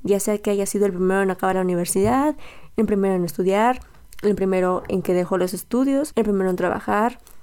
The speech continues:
el primer hijo, el primer nieto, el primer sobrino, el primer tío, lo que sea. Al ponerte la palabra primer tal, te están, o sea, nos dieron un peso tan grande que no tienen idea <laughs> de lo literal, o sea, la redundancia es impresionante aquí,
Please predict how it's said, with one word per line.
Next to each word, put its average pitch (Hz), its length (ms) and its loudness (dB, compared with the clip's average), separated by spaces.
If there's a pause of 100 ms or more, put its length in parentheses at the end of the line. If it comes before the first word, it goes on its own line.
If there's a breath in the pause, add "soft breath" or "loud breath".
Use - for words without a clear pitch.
(140 soft breath)
el 208 120 2
primer 175 320 2
hijo, 226 380 2
el 185 80 2
primer 180 320 0
nieto, 202 540 -2
el 226 40 -10
primer 175 240 -2
sobrino, 196 640 0
el 190 80 -2
primer 175 300 0
tío, 185 460 -2
lo - 100 -8
que - 120 -12
sea. - 220 -14
Al 220 140 2
ponerte 247 380 2
la 339 160 0
palabra 190 560 2 (200)
primer 190 460 4 (140)
tal, 165 360 2 (200)
te - 80 2
están, 262 440 2 (140)
o - 60 0
sea, 233 140 2
nos 226 460 4 (120)
dieron 254 640 2 (260)
un 294 200 -2
peso 262 460 0
tan 294 340 0
grande 202 420 4
que 196 140 -2
no 185 140 4
tienen 202 280 2
idea 180 460 2 (180)
<laughs> - 160 -6
de 202 220 4
lo - 200 4 (140)
literal, 185 520 4
o 185 60 0
sea, - 300 0
la 185 340 4
redundancia 185 640 4
es 196 80 -2
impresionante 180 500 0
aquí, - 160 -4